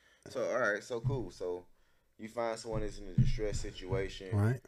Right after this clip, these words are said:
Speaker 1: You, um,
Speaker 2: Get under contract.
Speaker 1: you get the house under contract. So, you just pretty much, when you get it under contract, it's pretty much saying, like, you have, like, an option to buy it, or it's pretty much you,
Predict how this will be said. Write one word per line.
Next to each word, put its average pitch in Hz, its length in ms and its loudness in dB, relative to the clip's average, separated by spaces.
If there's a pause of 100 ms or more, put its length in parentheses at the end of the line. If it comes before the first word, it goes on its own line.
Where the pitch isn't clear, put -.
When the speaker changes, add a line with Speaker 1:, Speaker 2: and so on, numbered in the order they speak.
(260)
Speaker 1:
You, 101 240 -8
um, 90 540 -6
Speaker 2:
Get 110 140 4
under 107 180 4
contract. 117 460 4
Speaker 1:
you 104 60 -8
get 127 200 -2
the 110 100 0
house 113 220 0
under 104 180 -4
contract. 98 500 -6
So, 87 440 -4
you 101 160 -12
just 131 200 -2
pretty 113 200 -6
much, 98 460 -6 (440)
when 110 140 -6
you 110 80 -4
get 127 160 0
it 117 100 0
under 104 120 -6
contract, 107 500 -4
it's - 100 -14
pretty 107 220 -10
much 104 220 -4
saying, 98 280 -6
like, 92 160 -6
you 98 80 -6
have, 90 140 -4
like, 76 80 -8
an 73 140 -6
option 101 340 -2
to 90 60 -8
buy 98 240 0
it, 90 220 -4 (220)
or 98 100 0
it's 98 100 -6
pretty 113 180 -6
much 104 320 0
you, 107 60 -12